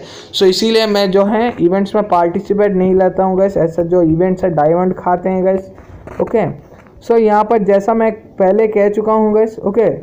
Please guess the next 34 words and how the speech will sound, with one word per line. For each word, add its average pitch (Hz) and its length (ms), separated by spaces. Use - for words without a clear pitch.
चार, 208 360
पाँच 233 500
और 185 160
तीन 196 380
में 233 140
ही 240 160
ज़्यादा 196 320
देखिए 220 340
guys, 226 240
ज़्यादा 190 380
से 233 160
ज़्यादा 226 280
पाँच 214 440
में 240 140
ही 240 60
जा 220 180
रहा 226 80
है 220 80
guys, 220 160
पाँच 196 340
और 220 200
चार 196 260
में। 226 280
okay, 196 340
so 208 160
guys, 247 220
आप 190 220
try 190 200
कर 208 160
सकते 214 280
हैं 208 80
अपना 208 200
luck। 214 260
okay, 247 180